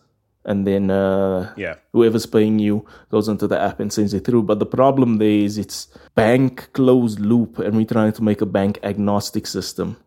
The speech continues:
Speaker 1: We decided to change the definition of bank from bank to money silo. So any place where you can store value of funds, to us, that's the money silo. So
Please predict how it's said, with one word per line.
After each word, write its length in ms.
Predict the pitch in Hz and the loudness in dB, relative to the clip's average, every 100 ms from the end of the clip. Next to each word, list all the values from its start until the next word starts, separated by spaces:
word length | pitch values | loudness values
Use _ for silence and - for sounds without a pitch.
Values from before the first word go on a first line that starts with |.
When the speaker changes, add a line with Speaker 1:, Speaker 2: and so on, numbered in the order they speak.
| _ - - | _ -20 0
Speaker 1:
We 120 | 143 | 2
decided 400 | 139 139 143 139 | 2 4 4 4
to 80 | 131 | 0
change 300 | 139 131 127 | 2 2 2
the 80 | 127 | 2
definition 500 | 123 123 123 120 139 | 2 2 0 0 0
of 220 | 117 113 | 0 0
bank 260 | 110 113 120 | 0 0 -2
from 300 | - 110 107 | -4 -2 2
bank 340 | 117 120 127 | 2 2 0
to 80 | 120 | -2
money 440 | 110 104 117 120 | -2 2 2 2
silo. 520 | 120 123 110 95 - 123 | 0 0 2 0 -6 -12
So 300 | - 110 - | -8 -8 -6
any 200 | 160 165 | 0 0
place 420 | 160 156 151 143 - | 2 4 4 2 -2
where 120 | 127 | 0
you 140 | 127 | 0
can 220 | 127 127 | 0 -2
store 440 | 110 - - 139 120 | -4 -6 2 4 4
value 380 | 110 113 139 139 | 2 0 2 2
of 80 | |
funds, 560 | 131 156 160 180 190 - _ _ _ _ - | 0 -2 0 -2 -6 -12 _ _ _ _ -8
to 140 | 123 | -6
us, 300 | 113 113 110 | -2 -2 -2
that's 260 | - 104 - | -4 -4 -2
the 80 | 110 | 0
money 240 | 113 113 | 2 0
silo. 300 | 110 117 92 | 0 0 0
So 440 | - - 76 60 | -4 -6 -6 -10